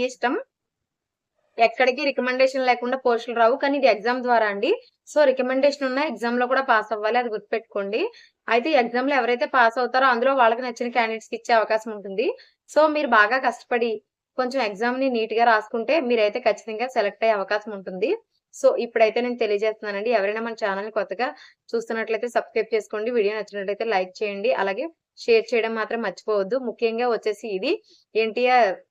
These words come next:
డిస్ట్రిక్ట్ ఉంది కదండి, అక్కడైతే తిరువూరులో అయితే ఈ నోటిఫికేషన్ అయితే రావడం జరిగిందండి. మొత్తం వచ్చేసి మనకి, ఆ, ఇరవై రెండు ఖాళీలు అయితే ఇచ్చారండి తిరువూరు నుంచి. ఇక్కడ తిరువూరు రెవెన్యూ డివిజన్ పరిధిలో అయితే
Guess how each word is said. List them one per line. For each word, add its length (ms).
డిస్ట్రిక్ట్ 460
ఉంది 140
కదండి, 320
అక్కడైతే 600
తిరువూరులో 500
అయితే 260
ఈ 180
నోటిఫికేషన్ 540
అయితే 140
రావడం 320
జరిగిందండి. 560
మొత్తం 380
వచ్చేసి 400
మనకి, 360
ఆ, 80
ఇరవై 240
రెండు 200
ఖాళీలు 360
అయితే 180
ఇచ్చారండి 480
తిరువూరు 380
నుంచి. 280
ఇక్కడ 260
తిరువూరు 380
రెవెన్యూ 360
డివిజన్ 380
పరిధిలో 320
అయితే 300